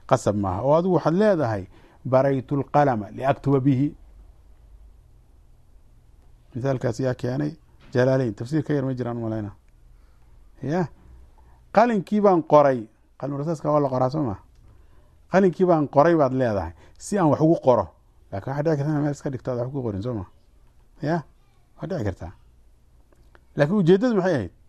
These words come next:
Iyo qasadkii aad u, u qortay, ya? Inaad wax ku qorto waa. Laakiin inaad meel iska dhigtaa dhici karto, oo labaatan sano wax ku qorin.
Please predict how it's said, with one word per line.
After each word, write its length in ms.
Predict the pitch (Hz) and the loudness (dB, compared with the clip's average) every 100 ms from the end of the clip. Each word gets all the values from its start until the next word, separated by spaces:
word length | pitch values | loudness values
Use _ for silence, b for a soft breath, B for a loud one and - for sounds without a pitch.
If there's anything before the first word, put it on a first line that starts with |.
| - - - - - | -20 -20 -20 -20 -10
Iyo 100 | 117 - | -8 2
qasadkii 380 | 269 - 156 143 | 2 2 -14 -12
aad 160 | 139 160 | -12 -10
u, 100 | 170 208 | -10 -8
u 40 | 202 - | -2 2
qortay, 340 | 123 - 85 - - _ _ - | 0 -2 -16 -18 -20 _ _ -4
ya? 200 | 165 214 160 - - _ _ _ _ _ - | 0 0 -2 -12 -20 _ _ _ _ _ -2
Inaad 300 | 165 151 135 - 139 | 2 2 0 -10 -12
wax 140 | 117 | -10
ku 120 | - | -8
qorto 320 | - 107 - 76 | -8 -8 -8 -12
waa. 120 | - - - - - - 151 | -12 -20 -20 -20 -20 -12 -8
Laakiin 140 | 165 190 | -4 -4
inaad 80 | |
meel 100 | 226 | -4
iska 160 | 233 196 | -6 -8
dhigtaa 200 | 156 151 | -6 -6
dhici 140 | 135 | -6
karto, 200 | 110 - | -8 -8
oo 160 | 107 104 b b | -8 -8 b b
labaatan 240 | 127 135 151 | -4 0 0
sano 120 | 120 | 0
wax 60 | 117 | -4
ku 60 | 104 | -6
qorin. 140 | 87 | -8